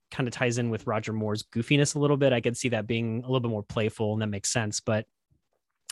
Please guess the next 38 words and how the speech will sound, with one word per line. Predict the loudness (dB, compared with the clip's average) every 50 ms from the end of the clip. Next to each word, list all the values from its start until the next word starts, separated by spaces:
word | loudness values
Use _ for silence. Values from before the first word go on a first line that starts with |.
| -16 _
I | 2 2 4
just | 6 4 4 4 4
don't | 4 6 6 6 6 4 2 0 -6 -20 -20 -20 -20 -20 -20 -20 _ _ _ -6
care | 0 2 4 4 2
for | 2 0 -2 0 0 2 2 0 0 -2 -4 -6 -8 _ -2
that | -2 0 0 -2 -2 -2
song | 0 0 2 2 0 0 -2 -2
at | -2 0 2 2
all. | 4 4 4 4 2 0 -2 -4 -2
And | 0 2 2 2 2 0 0
so | 0 0 2 2 2
that | 4 2 2 2
would | 0 -2 0
be | 0 0
my, | 0 0 -2 -2 -4 -4 -6 -6 -4 0
that | 2 4
was | 4 4 4
my | 4 2 4
bottom | 4 2 0 0 0 -4 -6
pick. | -6 -8 -8 -8 -8 -10 -14 -18 -20 -20 _ _ _ _ _ _ _ _ -8
Uh, | -6 -4 -4 -4 -4 -6 -6 -10 -14 _ _ _ _ -20 -20 -20 -20 -16 -8
yeah, | -4 -2 -2
I | 0 0 0
just, | 0 -2 -2
it | 0 2
just | 2 4 4
doesn't | 4 4 4 2
do | 0 -2
anything | -4 -4 -4 -6 -6 -8
for | -8 -8 -8 -6
me. | -6 -6 -6
I | -6 -6
think | -4 -6 -6 -4
it's | -4 -6 -6
a | -8
pretty | -6 -4 -4 -2 -2
weak | -2 -4 -6 -6 -6 -6
song. | -6 -6 -6 -6 -8 -8 -10 -12